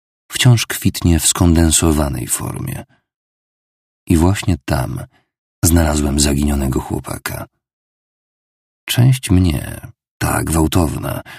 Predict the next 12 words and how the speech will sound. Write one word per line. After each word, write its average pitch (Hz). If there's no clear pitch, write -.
ta, 90
którą 80
trzymam 78
na 71
wodzy, 73
pragnie 101
do 104
niego 95
podbiec 113
i 113
go 98
schwytać. -